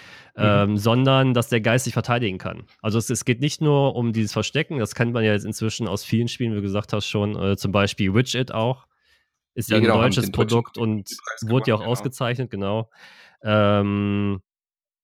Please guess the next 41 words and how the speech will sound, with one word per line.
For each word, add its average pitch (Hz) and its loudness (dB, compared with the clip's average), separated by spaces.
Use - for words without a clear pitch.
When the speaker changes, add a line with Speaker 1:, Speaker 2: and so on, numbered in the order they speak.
Speaker 2:
und 110 0
das 131 0
ist - -4
halt, 127 2
glaub 120 2
ich, 120 -2
so 117 -4
das - -2
Interessante. 117 0
Am 110 -2
Anfang 123 0
flieht 190 -4
man 151 0
und 127 -2
versucht 135 -2
halt, 120 0
die 113 0
Geisterjäger 127 0
so 117 0
ein 113 0
bisschen 120 -2
aufzuhalten. 175 -6
Und 127 0
später 165 0
hat 151 -2
der 127 2
Entwickler 123 -2
dann 151 0
schon 147 -2
mal 139 0
verlauten 139 0
lassen, 123 -2
dreht 131 -2
sich 135 -4
das 107 -4
Ganze. 92 -6
Also 95 -4
wenn 110 -2
du 113 -2
lang 131 0
genug 156 -2